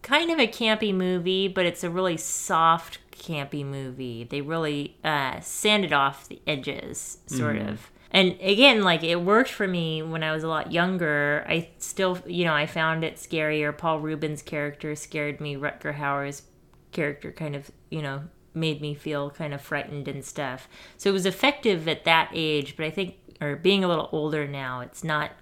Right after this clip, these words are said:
Speaker 1: quite as effective.
Speaker 2: Yeah. Well, I guess we might as well go into buy it, rent it, tape over it, since we're, uh, giving our final judgments here.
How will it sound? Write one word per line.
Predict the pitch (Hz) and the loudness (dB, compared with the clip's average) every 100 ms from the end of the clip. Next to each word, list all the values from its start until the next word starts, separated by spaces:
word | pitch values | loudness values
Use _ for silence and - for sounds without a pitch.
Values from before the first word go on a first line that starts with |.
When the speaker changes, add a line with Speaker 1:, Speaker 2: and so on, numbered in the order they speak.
| - | -20
Speaker 1:
quite | - - 233 220 214 190 | -20 -12 0 4 6 4
as | 160 | 2
effective. | 151 - 147 - - - - - _ _ - | -4 -8 -12 -12 -18 -18 -20 -20 _ _ -12
Speaker 2:
Yeah. | 127 107 107 - - 120 | -8 -6 -8 -14 -20 -4
Well, | 151 | 4
I | 151 | 6
guess | 151 165 - | 6 4 4
we | |
might | 147 135 | 4 6
as | 135 120 | 4 4
well | 123 | 4
go | 117 131 131 | 4 4 6
into | 127 123 117 | 4 4 2
buy | 117 120 123 | 4 6 6
it, | 123 | 4
rent | 127 123 117 | 0 -2 -2
it, | 120 | -6
tape | - 131 123 127 | 2 4 4 4
over | 131 143 127 110 | 4 4 2 2
it, | 113 - | 0 -4
since | 127 113 - | -4 -4 -4
we're, | 117 113 110 | -2 0 0
uh, | 110 107 107 104 107 - _ - - _ - | 2 2 2 0 -2 -10 _ -20 -20 _ 2
giving | 135 123 | 4 6
our | 120 117 | 4 2
final | - 135 131 120 113 | 2 2 4 4 0
judgments | 113 123 127 135 117 110 - | 4 2 4 0 0 -2 2
here. | 113 104 110 113 | 4 4 4 0